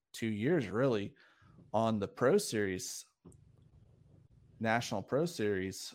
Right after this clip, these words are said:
um, on the bass boat side, the shallow guys really start to do well again. It seemed like there for some years, if you weren't looking at a screen out deep offshore fishing, you weren't,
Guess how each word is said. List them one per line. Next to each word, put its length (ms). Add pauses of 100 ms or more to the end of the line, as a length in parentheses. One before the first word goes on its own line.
(100)
um, 460 (1080)
on 100
the 80
bass 300
boat 200
side, 460 (380)
the 100
shallow 380
guys 400
really 200
start 300
to 80
do 200
well 320
again. 360 (1120)
It 80
seemed 200
like 200
there 180
for 200
some 240
years, 680 (440)
if 180
you 140
weren't 220
looking 260
at 120
a 40
screen 420
out 240
deep 260
offshore 420
fishing, 440
you 140
weren't, 240